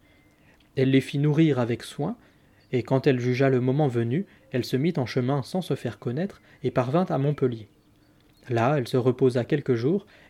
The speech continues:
et ayant enquêté sur le comte et son lieu de séjour, elle apprit qu'il devait donner le jour de la Toussaint une grande fête en Roussillon, en l'honneur de dames et de chevaliers, et s'y rendit donc toujours vêtue de ses habits de pèlerine.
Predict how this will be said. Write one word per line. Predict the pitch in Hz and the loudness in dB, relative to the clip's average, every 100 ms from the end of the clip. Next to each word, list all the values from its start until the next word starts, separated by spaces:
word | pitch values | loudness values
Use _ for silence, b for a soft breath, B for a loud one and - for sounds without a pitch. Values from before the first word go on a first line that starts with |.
| - | 2
et | 131 | 4
ayant | 143 160 170 147 | 6 4 2 2
enquêté | 139 147 135 160 | 0 -2 -2 -4
sur | - | -2
le | 127 | -2
comte | - 160 139 | 0 -4 -2
et | 120 | -6
son | 120 | -6
lieu | 120 147 | -4 -2
de | 131 | -2
séjour, | - 113 120 196 - b b b | -2 -2 0 -2 -6 b b b
elle | 135 131 | 2 2
apprit | 131 220 | 2 -6
qu'il | - 143 | -4 0
devait | 127 131 | 4 4
donner | 131 160 | 4 2
le | 151 | 2
jour | 120 156 | 2 2
de | 147 | 2
la | 117 | 0
Toussaint | 110 127 - 190 - | -4 -10 -6 -6 -4
une | 127 120 | -4 -2
grande | 131 165 147 | 2 2 2
fête | - 156 143 | -2 -2 -2
en | 120 | -2
Roussillon, | 113 120 - 143 202 - b b b b | -2 -4 -4 -6 -6 -8 b b b b
en | 120 | 2
l'honneur | 123 131 151 | 4 4 4
de | 127 | 2
dames | 123 156 147 | 2 2 2
et | |
de | 123 | -2
chevaliers, | - 123 120 110 143 - b b - | -2 -2 -2 -4 -8 -8 b b -8
et | 123 | -8
s'y | - 131 | -2 0
rendit | 131 127 127 | 2 0 -2
donc | 131 175 - | -2 -4 -6
toujours | - 151 151 | -2 0 0
vêtue | 123 117 - 175 | 0 -2 -2 -4
de | 127 | -4
ses | - 113 | -4 -4
habits | 120 147 | -4 -4
de | 147 117 | -2 -2
pèlerine. | - 127 117 113 113 | 0 -2 -2 -6 -10